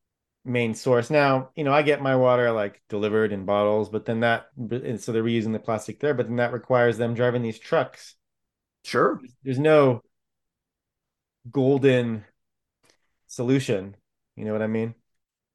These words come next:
Speaker 2: Anything that requires energy is gonna have some sort of waste, you know, so there's nothing you can do about that.
Speaker 1: Yeah, all you can do is try to minimize the impact.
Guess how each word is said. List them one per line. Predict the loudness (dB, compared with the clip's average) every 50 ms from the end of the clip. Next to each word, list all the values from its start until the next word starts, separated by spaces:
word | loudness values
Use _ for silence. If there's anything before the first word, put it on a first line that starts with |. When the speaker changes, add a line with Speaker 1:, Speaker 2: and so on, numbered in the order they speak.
| _ _ 0
Speaker 2:
Anything | 2 2 2 4 2 2 2
that | 2 0 0
requires | -2 -4 -8 -6 -2 -2 0 0 0 0 -2
energy | -2 -4 -2 -2 -2 -4 -4 -4 -6
is | -6 -6 -6
gonna | -6 -4 -2 -2
have | -2 -4 -4
some | -6 -8 -8
sort | -8 -8 -10 -14 _ _ -6 -4 -4
of | -2
waste, | -2 -2 -4 -4 -8 _ _ _ _ _ _ -12
you | -10 -10
know, | -10 -10
so | -10 -8 -8
there's | -8 -8 -8 -8 -10
nothing | -10 -10 -10 -10
you | -10 -10
can | -8 -10
do | -8
about | -8 -10 -12 -14
that. | -16 -20 -20 _ _ _ _ _ _ _ _ _ _ _ _ _ _ _ -6
Speaker 1:
Yeah, | -2 0 2
all | 2
you | 0 0
can | -2 -6 -4
do | -4 -4 -4
is | -4 -6
try | -2 -2 -2 -2
to | 0
minimize | -2 -2 -4 -4 -2 -2 0 0 0 -2 -4 -6
the | -8 -8
impact. | -8 -8 -6 -4 -4 -4 -4 -8 -14 _ _